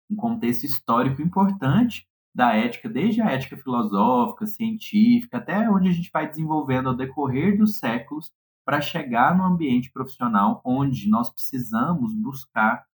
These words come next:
o fortalecimento devido a práticas, às vezes, é, infelizmente, né, voltadas à corrupção, a fraudes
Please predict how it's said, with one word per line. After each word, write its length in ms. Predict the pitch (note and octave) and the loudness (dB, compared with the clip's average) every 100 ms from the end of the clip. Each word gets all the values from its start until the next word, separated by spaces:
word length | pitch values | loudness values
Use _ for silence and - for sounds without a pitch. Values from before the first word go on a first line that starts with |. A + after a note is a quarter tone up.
| - | -20
o 60 | |
fortalecimento 1120 | - D#3 G#3+ G#3 F3+ D#3+ - D3 A#2+ G#2+ B2+ - | -12 -2 -2 0 -4 -4 -6 -2 2 2 2 -2
devido 380 | A#2+ A2 A2+ | -2 -2 0
a 80 | A#2 | -2
práticas, 580 | A#2 G#2 G#2 G#2+ - G2+ | 0 0 2 0 -8 -6
às 140 | G#2 | -4
vezes, 380 | G2 F#2+ F2+ - _ _ _ _ | 0 -2 -4 -12 _ _ _ _
é, 340 | F#2 F2+ E2 - _ _ _ _ | -6 -4 -6 -10 _ _ _ _
infelizmente, 720 | A#2+ - C3+ A#2+ G2 G2 - - | -8 -4 2 4 4 0 -6 -4
né, 100 | B2 | -2
voltadas 580 | A2 G2+ G#2 G2+ G2+ G#2+ | -2 0 2 2 0 0
à 100 | A#2 | -2
corrupção, 800 | - G#2+ - - A2+ C3 A#2 G2+ | -2 -10 -12 -6 -2 0 2 0
a 120 | G#2 | -2
fraudes 680 | - G#2+ A#2 C3+ C3+ C3+ | 0 4 4 4 -2 -6